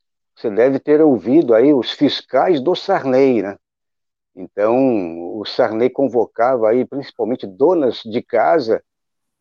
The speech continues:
e as pessoas para fiscalizar os preços, eh, os preços em supermercados aí. Então, já estão dizendo que pode voltar aí os fiscais do Jair Bolsonaro. Tinha os fiscais do Sarney lá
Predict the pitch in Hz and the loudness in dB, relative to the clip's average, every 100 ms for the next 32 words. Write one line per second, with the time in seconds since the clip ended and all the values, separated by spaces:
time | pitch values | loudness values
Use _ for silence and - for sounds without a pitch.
0 | _ 101 107 - 147 147 - 127 - 143 | _ -4 -4 -2 -4 -4 -2 -4 -2 -2
1 | 131 147 - 143 135 104 131 135 - 110 | -2 -4 -2 0 0 0 0 -2 -6 -2
2 | 151 - 90 - _ _ _ - - 120 | -2 -4 -14 -16 _ _ _ -18 -10 -10
3 | - - 139 - 117 117 - 127 117 113 | -8 -4 -4 -4 -4 -4 -6 -6 -6 -6
4 | 98 - 117 131 107 113 127 _ _ _ | -8 -4 -2 0 2 2 0 _ _ _
5 | 120 123 139 - 131 143 95 107 139 143 | -10 -4 -4 -2 -2 -2 -2 -2 -2 -4
6 | 165 - 131 151 127 147 - 127 139 131 | -8 -6 -4 -2 0 0 0 -2 0 0
7 | 127 - 127 - _ 131 165 185 131 131 | -2 -4 -4 -6 _ 0 2 2 0 -2
8 | 170 220 _ 110 147 127 180 160 190 185 | -2 -2 _ 0 2 4 4 4 2 2
9 | 208 156 135 131 98 - _ _ _ _ | 0 0 2 2 0 -2 _ _ _ _
10 | - 123 120 - 117 - - 131 113 113 | -10 -8 -8 -8 -10 -8 -4 -2 -2 -4
11 | - 160 151 131 214 156 139 175 | -2 0 2 2 2 2 4 4